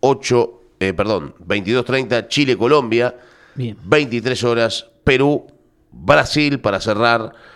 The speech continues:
Speaker 1: la primera jornada, o la primera doble jornada en realidad de esta Copa, de esta eliminatoria para la Copa del Mundo,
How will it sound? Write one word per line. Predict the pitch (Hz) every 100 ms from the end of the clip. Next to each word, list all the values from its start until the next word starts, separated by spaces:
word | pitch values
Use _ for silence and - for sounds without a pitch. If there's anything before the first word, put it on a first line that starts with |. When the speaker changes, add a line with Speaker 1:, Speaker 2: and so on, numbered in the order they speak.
| - -
Speaker 1:
la | 87 82
primera | 87 92 101 95 90 87 87 85 82
jornada, | 92 87 107 104 104 101 - _ _ _ _ _
o | - - 78
la | 76 -
primera | 80 82 92 87
doble | 90 95 73
jornada | 69 73 80 78
en | 71
realidad | 73 76 80
de |
esta | 76 67
Copa, | 67 76 78 73 _ _ _
de | 80
esta | 82 76
eliminatoria | 76 76 76 82 76
para | 76
la | 73
Copa | 80 76
del | 78
Mundo, | 85 92 110